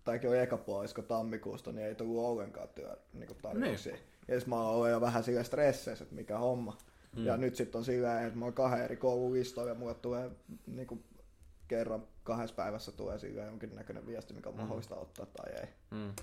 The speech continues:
Speaker 1: Et just viime viikollakin onnistuin ottaa jo kaksi keikkaa ja nyt maanantaina tuli jo heti.
Speaker 2: Mm.
Speaker 1: Ja olisi tullut itse asiassa täksikin päiväksi, mutta täksi päiväksi mä en päässyt.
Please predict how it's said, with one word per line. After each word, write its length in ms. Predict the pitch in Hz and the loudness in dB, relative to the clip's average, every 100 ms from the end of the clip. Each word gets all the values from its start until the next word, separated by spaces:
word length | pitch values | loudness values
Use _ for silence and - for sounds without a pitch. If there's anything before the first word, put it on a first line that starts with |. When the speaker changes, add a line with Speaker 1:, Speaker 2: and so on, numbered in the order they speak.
| - - | -14 -14
Speaker 1:
Et 100 | 101 | -10
just 140 | 107 113 | -8 -4
viime 240 | 123 123 | -4 -2
viikollakin 480 | 120 117 110 - 110 | -2 -2 -4 -4 -4
onnistuin 420 | 107 117 - 104 | -4 -8 -10 -8
ottaa 300 | - - - | -10 -6 -4
jo 100 | - - - | -6 -10 -6
kaksi 320 | 117 120 - | -2 -2 -4
keikkaa 580 | 113 110 - 120 107 - - - - | -8 -8 -6 -6 -6 -10 -20 -20 -14
ja 80 | - | -10
nyt 140 | 107 | -8
maanantaina 540 | 123 117 110 101 101 101 | -4 -2 -4 -4 -6 -6
tuli 260 | 98 95 | -8 -6
jo 100 | 101 | -6
heti. 320 | 110 98 101 - - - | -6 -8 -10 -12 -14 -12
Speaker 2:
Mm. 220 | 113 110 104 - - | -6 -6 -6 -8 -2
Speaker 1:
Ja 80 | 120 | -2
olisi 160 | 117 | 0
tullut 180 | 131 127 | 2 2
itse 140 | 123 | 2
asiassa 200 | 123 123 | 0 2
täksikin 260 | 127 117 113 | 0 0 -6
päiväksi, 400 | - 110 107 110 | -6 -6 -6 -8
mutta 200 | 107 113 | -8 -8
täksi 180 | 113 - | -8 -8
päiväksi 340 | 107 107 110 | -6 -4 -6
mä 60 | 98 | -8
en 80 | 104 | -6
päässyt. 400 | 98 - - | -6 -6 -10